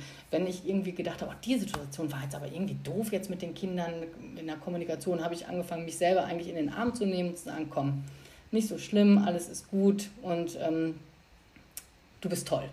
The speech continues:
So, ne? Also hab irgendwie, ähm, ja, und dadurch ging, ähm, hat sich mein, ähm, es ist jetzt nicht so, dass ich jetzt hier den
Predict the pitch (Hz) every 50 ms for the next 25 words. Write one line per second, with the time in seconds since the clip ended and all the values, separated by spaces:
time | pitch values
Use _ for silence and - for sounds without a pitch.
0 | - - - - 170 147 135 139 - - - - 160 165 190 214 - - - -
1 | - - - - - - 175 175 170 175 165 180 190 - - - 185 185 180 180
2 | 185 185 196 202 - - 170 180 180 180 185 180 180 - 202 196 - - 160 156
3 | 160 165 165 202 208 202 - - - 202 202 202 202 196 - - 180 185 185 185
4 | 180 - - - 170 170 175 - - - - 175 160 165 170 175 - - - -
5 | - - - - - - - - - - - 147 - - 151 139 - 160 147 147
6 | 143 - - - 151 139 - - - 156 156 151 151 147 143 143 143